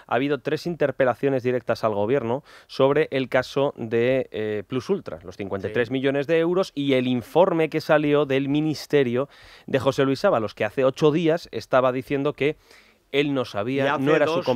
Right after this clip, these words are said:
Speaker 1: competencia,
Speaker 2: repitió.
Speaker 1: no era, no
Speaker 2: Sí.
Speaker 1: era mi, etcétera, etcétera. Bueno, en todo caso, le ha preguntado Inés Arrimadas a Pedro Sánchez. Me gustaría colocar el corte de Pedro Sánchez y que lo escuchases, Federico, pero es que no ha dicho nada.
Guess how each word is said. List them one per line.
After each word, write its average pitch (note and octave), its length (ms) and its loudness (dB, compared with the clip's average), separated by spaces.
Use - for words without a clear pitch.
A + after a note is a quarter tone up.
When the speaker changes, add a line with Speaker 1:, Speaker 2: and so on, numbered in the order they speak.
Speaker 1:
competencia, C3 460 -2
Speaker 2:
repitió. C3 200 -6
Speaker 1:
no C#3 80 0
era, C3 160 0
no A#2+ 80 -4
Speaker 2:
Sí. C3+ 40 2
Speaker 1:
era B2 120 2
mi, A2+ 220 -6
etcétera, G#2 400 -6
etcétera. G#2 300 -8
Bueno, A2+ 300 0
en C3 180 -4
todo E3 200 2
caso, G#2 320 -6
le C3 140 2
ha D#3 60 4
preguntado A#2 600 -2
Inés D#3 240 0
Arrimadas D#3 680 0
a A#2 100 -2
Pedro C3 240 2
Sánchez. - 520 -10
Me A2 80 -4
gustaría A#2 340 0
colocar C3+ 300 2
el B2+ 120 -2
corte B2+ 280 -2
de A#2+ 80 0
Pedro A#2+ 200 0
Sánchez D3 240 -6
y A2+ 60 -4
que A2+ 60 -2
lo A2 60 -2
escuchases, C3 400 -8
Federico, A#2+ 340 -2
pero G#2+ 80 -4
es - 60 -8
que A2+ 60 -6
no G#2 60 -4
ha G2+ 40 -4
dicho F#2+ 160 -12
nada. D#2+ 220 -12